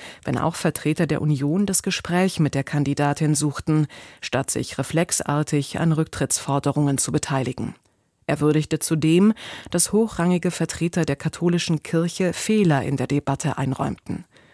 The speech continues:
So hatte der Bamberger Erzbischof Gössel erklärt, er sei über die Haltung von Brosius Gersdorf zum Thema Lebensschutz falsch informiert gewesen. Der Vorsitzende der Deutschen Bischofskonferenz Betzing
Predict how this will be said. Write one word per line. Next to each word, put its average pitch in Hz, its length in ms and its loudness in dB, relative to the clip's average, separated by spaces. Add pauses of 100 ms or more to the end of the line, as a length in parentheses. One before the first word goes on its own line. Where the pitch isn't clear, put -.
(180)
So 139 200 -2
hatte 143 180 0
der 143 140 2
Bamberger 151 560 2
Erzbischof 147 640 -2
Gössel 156 320 2
erklärt, - 580 0 (340)
er 180 100 -2
sei 175 240 2
über 196 180 0
die 170 180 0
Haltung 196 480 0
von 190 300 0
Brosius 185 520 0
Gersdorf 160 580 0
zum 139 220 -2
Thema 147 320 2
Lebensschutz 156 880 -2
falsch 147 420 0
informiert 175 520 2
gewesen. 139 520 0 (540)
Der - 80 -6
Vorsitzende 151 720 2
der 127 140 0
Deutschen 147 480 0
Bischofskonferenz 143 1080 -2
Betzing 180 540 2